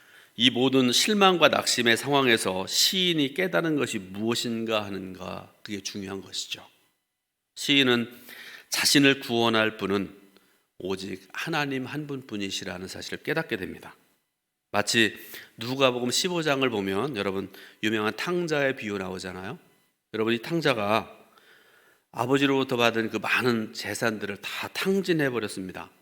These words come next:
먹을 게 없습니다. 결국에는 어떻게 되는가 하면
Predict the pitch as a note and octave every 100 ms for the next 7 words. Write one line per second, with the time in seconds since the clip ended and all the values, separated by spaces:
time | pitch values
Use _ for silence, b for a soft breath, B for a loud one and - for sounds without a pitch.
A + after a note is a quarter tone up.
0 | _ _ _ _ - A#2 C#3+ C#3+ A#2+ -
1 | G#2+ F#2+ F2+ - _ _ _ _ _ _
2 | _ _ _ - C#3 C#3 D3 B2 A#2 C#3
3 | C3+ B2+ G#2+ G2 G2+ A#2+